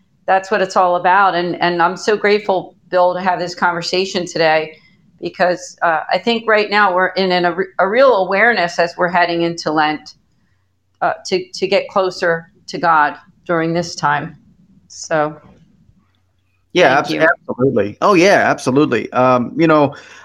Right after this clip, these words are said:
Speaker 2: uh, and, and, and I, uh, I don't probably have the same perspective that you have, um, only because, um, the, the,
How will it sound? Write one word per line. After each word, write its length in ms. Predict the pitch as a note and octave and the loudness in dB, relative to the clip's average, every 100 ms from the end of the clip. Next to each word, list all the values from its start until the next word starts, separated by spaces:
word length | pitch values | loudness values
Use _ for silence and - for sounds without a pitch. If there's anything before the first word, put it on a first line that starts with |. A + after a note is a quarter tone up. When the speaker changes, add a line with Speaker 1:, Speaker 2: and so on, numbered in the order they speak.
| - | -2
Speaker 2:
uh, 220 | C#3 C#3 | 0 2
and, 240 | D#3+ E3+ - | 2 0 2
and, 300 | F3 E3+ D#3 - E3 | 2 2 -2 -4 0
and 140 | E3+ | 2
I, 320 | F#3 A3 A3 | 2 2 2
uh, 360 | E3+ D3+ C#3 - _ _ _ - | 4 4 2 0 _ _ _ 0
I 100 | A3 | 2
don't 220 | A#3+ - _ _ | 2 -2 _ _
probably 260 | G3 G#3 F3+ | -2 0 2
have 180 | F#3 D#3+ | 2 0
the 60 | |
same 260 | - F3+ D#3 | -4 -6 -4
perspective 600 | C#3+ - F3 F3 F3 C#3+ | -10 -4 -2 -2 -4 -6
that 100 | C#3 | -6
you 140 | D#3 | -6
have, 420 | D#3 D3 D3 E3 - | 0 2 2 2 -2
um, 260 | C3 C3 E3+ | 0 0 2
only 240 | F#3+ G#3 | 2 2
because, 500 | F3 F3+ E3 D3+ - - - _ _ - | 0 2 4 4 0 -10 -20 _ _ -2
um, 680 | C#3 C#3 C3+ C3+ B2+ A2 A#2 _ _ _ _ _ _ _ _ - | 2 4 4 2 0 -8 -16 _ _ _ _ _ _ _ _ -8
the, 680 | C#3+ E3 D#3 D3+ D3+ D3 - | -2 2 4 4 0 -4 -12
the, 400 | B2+ D3 C#3 | -4 -2 -2